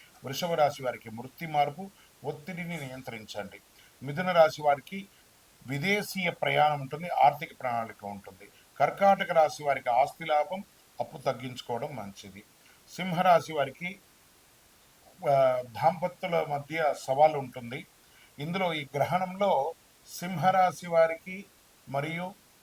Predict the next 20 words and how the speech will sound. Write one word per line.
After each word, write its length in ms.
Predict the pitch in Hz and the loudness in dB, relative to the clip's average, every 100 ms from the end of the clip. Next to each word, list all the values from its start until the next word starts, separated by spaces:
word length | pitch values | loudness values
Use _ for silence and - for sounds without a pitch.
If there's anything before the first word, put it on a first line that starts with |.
| - | -12
కుంభరాశి 560 | 165 175 175 165 - | -4 2 6 4 2
వారికి 300 | 147 135 131 | -4 -4 -4
కొంచెం 380 | - 143 117 123 | -12 -12 -12 -12
ఎక్కువ 300 | 117 - 143 | -14 -10 -8
ఉంటుంది 280 | 120 110 110 | -8 -10 -12
కాబట్టి 300 | 107 - - | -12 -10 -8
కాస్త 320 | - 135 117 | -6 -6 -8
జాగ్రత్తగా 460 | 113 113 107 - 127 113 | -6 -4 -6 -10 -16 -14
చూసుకోవాలి. 460 | 104 - 95 90 92 - - - - | -20 -18 -18 -20 -20 -20 -20 -20 -8
కన్యా 260 | 156 180 190 | -6 -2 4
రాశి 300 | 165 151 143 | 6 4 2
వారికి 420 | 135 127 170 - _ _ _ - | -4 -4 -10 -18 _ _ _ 2
ఆరోగ్యం 540 | 117 160 170 151 170 175 | 8 10 8 0 -8 -10
క్రమబద్ధీకరణ 880 | - 127 143 143 135 139 127 113 107 101 | -4 -2 -2 -4 -8 -8 -8 -10 -14 -16
చేయబడుతుంది. 580 | 110 101 92 101 95 - _ - _ _ _ | -14 -14 -20 -20 -20 -20 _ -20 _ _ _
తులారాశి 560 | 156 196 190 170 - 156 | 6 8 10 8 4 0
వారికి 280 | 139 139 | 0 2
అన్నిటా 440 | 147 131 156 151 170 | 0 0 -6 -2 -2
విజయం 420 | 131 117 147 135 | -2 -6 -6 -4
ఉంటుంది, 480 | 120 107 120 139 | -8 -12 -14 -14